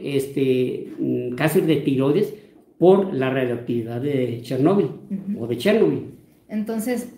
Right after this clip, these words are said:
Speaker 2: ahora dejando claro, pues, que estas, eh, plantas nucleares o accidentes nucleares, <coughs> perdón, no, no son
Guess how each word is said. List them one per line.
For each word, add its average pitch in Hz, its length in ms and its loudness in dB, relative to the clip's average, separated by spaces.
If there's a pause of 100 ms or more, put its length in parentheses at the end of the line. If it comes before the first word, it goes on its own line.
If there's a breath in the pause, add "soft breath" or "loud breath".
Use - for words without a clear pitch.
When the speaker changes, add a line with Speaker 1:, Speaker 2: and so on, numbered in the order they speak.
(340)
Speaker 2:
ahora 233 280 0
dejando 254 560 0
claro, 240 480 -2
pues, 214 240 -4
que 220 220 -6
estas, 262 300 -4
eh, 240 220 -6
plantas 233 320 -2
nucleares 240 400 0
o 233 60 -4
accidentes 226 680 -4
nucleares, 214 680 -2 (500 loud breath)
<coughs> 247 560 -2
perdón, 214 320 -2
no, 226 280 0
no 233 420 0
son 226 560 -6